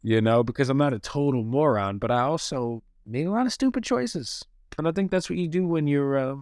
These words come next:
trying to figure out your life, especially when you come from a background of nobody really taught my parents and the people before them how to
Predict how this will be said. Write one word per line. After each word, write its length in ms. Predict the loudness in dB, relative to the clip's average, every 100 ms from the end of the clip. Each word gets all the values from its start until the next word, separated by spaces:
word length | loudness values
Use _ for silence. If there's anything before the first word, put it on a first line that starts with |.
| -12
trying 180 | -2 0
to 60 | 0
figure 300 | 0 2 2
out 120 | 2
your 120 | 2
life, 320 | 2 2 0
especially 420 | -2 -2 -2 0 0
when 160 | 0
you 80 | 0
come 180 | -2 -4
from 180 | -2 -2
a 60 |
background 760 | 0 0 0 -2 0 0 0 -2
of 420 | -2 0 0 -4 _ _ _ _ _ _ _ _ _ -4
nobody 480 | 2 4 6 4
really 600 | 4 0 0 2 2 0
taught 540 | -2 -6 0 2 2 -2 _ _ _ _ _ _ _ _ _ -14
my 360 | -4 0 2
parents 560 | 2 0 2 2 2 0
and 100 | -4
the 60 | -4
people 300 | -4 -4 -6
before 360 | -4 0 0
them 160 | 2 -2
how 300 | 0 0 0
to 400 | -2 -4 -4